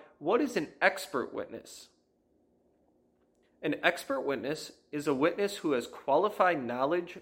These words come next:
skill, experience, training, or education to give opinions on certain topics.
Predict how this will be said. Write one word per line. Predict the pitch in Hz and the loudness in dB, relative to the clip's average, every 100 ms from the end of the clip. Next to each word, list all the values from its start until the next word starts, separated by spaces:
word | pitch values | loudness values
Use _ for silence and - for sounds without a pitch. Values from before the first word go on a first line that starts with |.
| - | -16
skill, | - - 143 147 160 156 | -16 -6 2 2 2 -2
experience, | 123 - - 135 156 175 165 - | -12 -12 -4 0 2 0 -2 -10
training, | - 156 156 160 | -6 -2 0 0
or | 143 - | 0 0
education | 143 143 - - 208 - 120 117 - - _ | -2 -2 -4 -2 0 0 -2 -4 -10 -20 _
to | 175 | -2
give | 139 156 156 | 4 4 4
opinions | 147 - 185 180 147 127 | 0 -4 -6 -2 0 -2
on | 120 | -6
certain | 117 131 110 - | -6 -8 -8 -10
topics. | - 139 - - - - | 2 2 2 -4 -16 -20